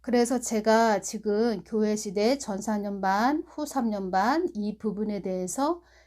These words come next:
현 시점 어디까지 와 있나, 그리고 만물을 통해서 말씀을 해주시죠. 하나님께서는 그 부분을 지금 이어서 전해 드린다는 것입니다.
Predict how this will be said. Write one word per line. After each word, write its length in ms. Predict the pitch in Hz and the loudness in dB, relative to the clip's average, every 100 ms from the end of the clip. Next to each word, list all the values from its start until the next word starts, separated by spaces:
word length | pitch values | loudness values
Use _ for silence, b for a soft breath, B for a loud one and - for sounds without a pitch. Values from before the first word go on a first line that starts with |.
| b | b
현 380 | _ - 349 330 | _ 0 6 6
시점 640 | 320 - 349 - 226 170 175 | 6 0 -4 0 2 2 -2
어디까지 600 | 196 220 226 220 202 254 | -4 -4 -2 -2 -2 -2
와 200 | 185 185 | -2 -2
있나, 480 | 208 208 190 180 - | -2 -2 -2 -2 -4
그리고 300 | 202 196 208 | -4 -2 -2
만물을 520 | 165 208 226 226 220 | 0 2 2 0 -2
통해서 360 | 226 208 214 | -4 -4 -2
말씀을 460 | 202 185 - 208 202 | -2 -2 -2 -4 -6
해주시죠. 560 | 247 262 - 190 - 226 | -6 -6 -10 -10 -6 -4
하나님께서는 1000 | 240 247 233 208 190 190 202 196 285 381 b b b | -2 0 0 -2 -6 -8 -6 -2 -2 -2 b b b
그 180 | - 208 | -6 -2
부분을 500 | 233 196 202 202 208 | 0 -2 -4 -4 -6
지금 280 | 202 196 190 | -6 -8 -6
이어서 500 | 202 202 196 247 269 | -2 -2 -2 -2 -4
전해 640 | - 196 196 196 233 330 | -4 -8 -4 -2 -2 -2
드린다는 560 | - - 208 196 190 185 | -6 -6 -6 -4 -6 -6
것입니다. 800 | 180 - 190 175 175 180 226 320 | -8 -8 -8 -4 -2 0 -2 -4